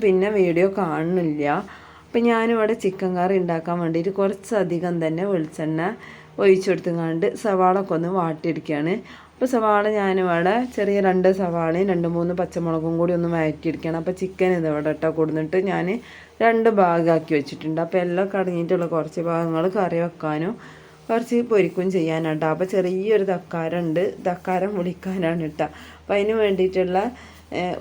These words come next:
ഒരുക്കങ്ങളൊക്കെയാണിത്. അപ്പോൾ ഞാൻ ചിക്കൻ കറി വറുത്തരച്ചിങ്ങാണ്ടാണ് കറി വെക്കുന്നത്. അപ്പോൾ കുറച്ച് വലിയ ജീരകവും അതുപോലെ ചെറിയ ഉള്ളിയും വെളുത്തുള്ളിയും കറിവേപ്പിലയും മഞ്ഞൾപ്പൊടിയൊക്കെ ചേർത്തുങ്ങാണ്ട് നമുക്ക് തേങ്ങ ഒന്ന് വറുത്തെടുക്കട്ടെ.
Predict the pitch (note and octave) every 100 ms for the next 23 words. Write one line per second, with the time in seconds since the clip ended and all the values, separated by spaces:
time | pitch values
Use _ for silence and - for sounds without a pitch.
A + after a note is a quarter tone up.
0 | G3+ F#3 F#3+ F#3 F#3 F#3 F#3 E3+ D#3+ D3+
1 | E3 F#3+ G#3+ G3+ G3+ F#3+ G#3 F#3+ - F3
2 | E3+ E3 F#3 F#3 F3 E3+ - G3+ - F3
3 | F3 F3 F#3 E3+ F#3+ G#3 E3+ E3 D#3+ D#3+
4 | D#3+ D#3 D#3+ F#3+ C4 - - - - G3+
5 | G#3 G#3+ G#3+ G#3 - - - G#3+ G#3 -
6 | A#3 - G3 E3+ F3+ F3+ F#3 F3 E3 D3
7 | F#3+ G3 F3 D#3+ E3 E3+ F#3 F3+ D#3+ D#3+
8 | F3 D#3+ F3+ A3 F3 D#3+ E3 D#3 D#3+ F#3
9 | F#3+ E3+ D#3+ D#3 D#3+ F#3 F3+ F#3 - -
10 | - F#3+ F#3 E3+ E3+ - F3+ E3+ E3+ F#3+
11 | G3 F3+ D#3+ E3+ E3 D#3+ D#3+ D#3 G3+ C#4
12 | - - - - F3+ G3+ G3+ G3+ F#3 F3
13 | F3 F3 E3 D#3+ - D#3 D3+ D#3